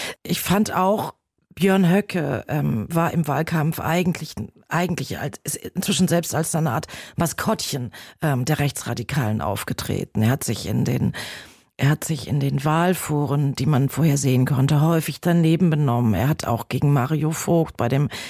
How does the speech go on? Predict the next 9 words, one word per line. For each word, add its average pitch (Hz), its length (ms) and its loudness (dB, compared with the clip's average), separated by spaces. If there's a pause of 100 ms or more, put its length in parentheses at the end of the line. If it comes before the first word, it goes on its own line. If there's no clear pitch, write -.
(140)
Duell 151 500 2 (220)
keine 180 320 4
gute 160 280 -4
Figur 165 400 0
gemacht. 143 520 0
Und 190 160 4
trotzdem, 139 760 -2
und 214 300 0
trotzdem 104 880 -4